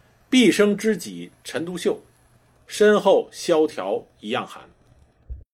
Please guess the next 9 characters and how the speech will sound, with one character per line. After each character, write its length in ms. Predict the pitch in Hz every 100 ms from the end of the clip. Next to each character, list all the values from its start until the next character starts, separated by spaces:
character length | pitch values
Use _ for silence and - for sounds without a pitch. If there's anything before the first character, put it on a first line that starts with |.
| _ _ _ _ _ _
对 160 | 233 277
于 60 |
高 200 | 247 269
玉 60 | 269
涵 320 | - 110 104
和 100 | 135
陈 160 | 143 160
独 140 | 190
秀， 280 | 190 156 -